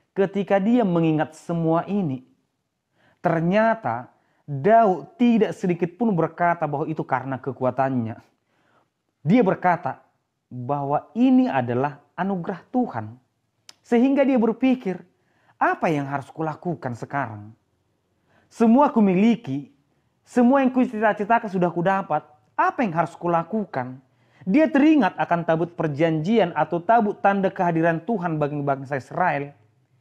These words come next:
yang masih ada di perkemahan di rumah Obed Edom. Sedangkan dia duduk di rumah di tahtanya yang begitu megah.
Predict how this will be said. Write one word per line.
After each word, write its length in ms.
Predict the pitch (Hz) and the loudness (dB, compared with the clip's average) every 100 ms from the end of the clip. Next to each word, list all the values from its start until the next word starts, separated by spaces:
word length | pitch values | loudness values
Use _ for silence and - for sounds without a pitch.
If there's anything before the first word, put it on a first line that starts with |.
| _ _ _ | _ _ _
yang 160 | 202 226 220 | 0 2 4
masih 320 | 214 208 208 | 2 0 0
ada 160 | 233 233 | 2 2
di 160 | 196 | -2
perkemahan 640 | 180 170 185 185 208 175 165 | -4 -6 -4 0 0 0 0
di 160 | 170 | 0
rumah 240 | 185 180 - | 2 0 0
Obed 240 | 156 165 - | -2 -2 0
Edom. 400 | 202 135 110 120 _ _ _ _ _ _ _ _ _ _ _ _ _ | 0 0 -4 -8 _ _ _ _ _ _ _ _ _ _ _ _ _
Sedangkan 560 | - 180 185 180 196 196 | -6 -2 -2 0 0 2
dia 240 | 240 254 | 4 4
duduk 560 | 202 233 302 294 285 - | 2 2 4 4 2 -2
di 160 | 202 214 | 0 2
rumah 400 | 247 247 202 160 | 4 4 2 2
di 160 | 185 | 2
tahtanya 560 | 208 160 - 214 214 190 | 2 0 0 2 2 -2
yang 160 | 175 | -2
begitu 240 | 160 160 165 | -2 0 2
megah. 400 | 156 139 - | 2 0 -4